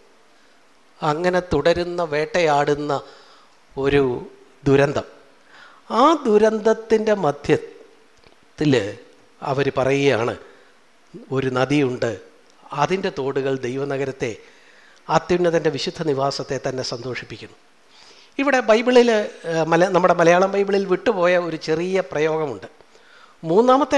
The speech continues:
വാക്യം കഴിയുമ്പോൾ അവിടെ സേല എന്നൊരു പ്രയോഗമുള്ളതാണ്. നമ്മുടെ പഴയ മലയാളം ബൈബിളിൽ അത് കാണുന്നില്ല. കണ്ടോ, സേല എന്ന് പറഞ്ഞാൽ എന്താ? ഈ സങ്കീർത്തനത്തിൽ തന്നെ, നാൽപത്താറാം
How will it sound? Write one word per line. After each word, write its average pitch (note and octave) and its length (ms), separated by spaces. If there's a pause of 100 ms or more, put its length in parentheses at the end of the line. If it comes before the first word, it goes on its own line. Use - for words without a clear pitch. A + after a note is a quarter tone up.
വാക്യം A3+ 300
കഴിയുമ്പോൾ D#3+ 540 (720)
അവിടെ C#3+ 240 (680)
സേല E3 360 (560)
എന്നൊരു D#3 280 (100)
പ്രയോഗമുള്ളതാണ്. C#3+ 1000
നമ്മുടെ C3 260 (540)
പഴയ D#3 300
മലയാളം D3+ 360
ബൈബിളിൽ C#3+ 340 (100)
അത് C3 60 (100)
കാണുന്നില്ല. B2 440 (1700)
കണ്ടോ, C3+ 200 (120)
സേല C#3+ 200 (100)
എന്ന് E3 140
പറഞ്ഞാൽ D#3 280
എന്താ? C3+ 180 (160)
ഈ C#3 140 (140)
സങ്കീർത്തനത്തിൽ D#3 600
തന്നെ, E3+ 240
നാൽപത്താറാം E3+ 540